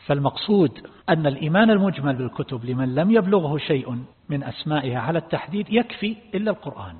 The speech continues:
يجب أن يؤمن بالقرآن لأنه الكتاب الذي تعبده الله عز وجل به،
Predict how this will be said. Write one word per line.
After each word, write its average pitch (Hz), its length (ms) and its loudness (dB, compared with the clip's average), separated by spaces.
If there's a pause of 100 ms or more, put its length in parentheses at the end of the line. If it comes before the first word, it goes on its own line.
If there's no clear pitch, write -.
(200)
يجب 196 280 0
أن 135 120 2
يؤمن 104 280 0
بالقرآن - 800 -8
لأنه 107 240 -10
الكتاب 160 380 2
الذي 123 300 -4 (400)
تعبده 139 560 4
الله 113 320 0
عز 117 220 0
وجل 151 320 0 (280)
به، 165 100 2